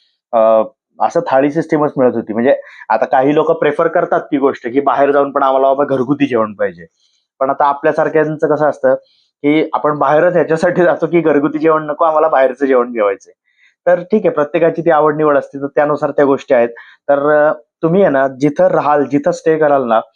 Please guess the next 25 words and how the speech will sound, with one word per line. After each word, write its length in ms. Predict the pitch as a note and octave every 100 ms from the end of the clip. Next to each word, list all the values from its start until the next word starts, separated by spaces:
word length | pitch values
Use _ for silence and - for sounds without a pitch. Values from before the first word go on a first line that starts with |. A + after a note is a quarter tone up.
| _ _ _
त्यांच्याशी 440 | C#3+ D3 E3+ E3
ह्या 120 | E3+ D3
गोष्टीबद्दल 580 | D3 C#3+ D3+ C#3+ C#3
नक्की 280 | C#3 B2 -
बोलून 280 | B2+ A#2 A2
घ्या. 120 | G#2+
आता 220 | G#2+ C#3 D#3 - _ B2+
मी 160 | D3+
केलेली 360 | F3+ D#3 D3 D3+
ही 160 | D3
दुसरी 400 | E3 D#3+ D#3+ F#3
चूक 200 | F3 D#3
होती 260 | B2 G#2+ B2+ C#3+ _ _ -
की 80 |
जिथं 240 | C#3 C#3+ E3
आम्ही 200 | E3 E3+
स्टे 240 | - D#3
केला 240 | D#3 D3+ C3+
ना, 100 | B2
आम्ही 160 | C3+
त्यांच्याशी 640 | C#3+ C#3+ C#3+ D3+ E3+ D3 C3+
ह्या 120 | C#3+
गोष्टीबद्दल 640 | D3+ C#3+ - C#3 C3+ D#3+
बोललो 380 | B2+ B2+ A#2+ C3
नव्हतो. 400 | A2+ F2+ F2+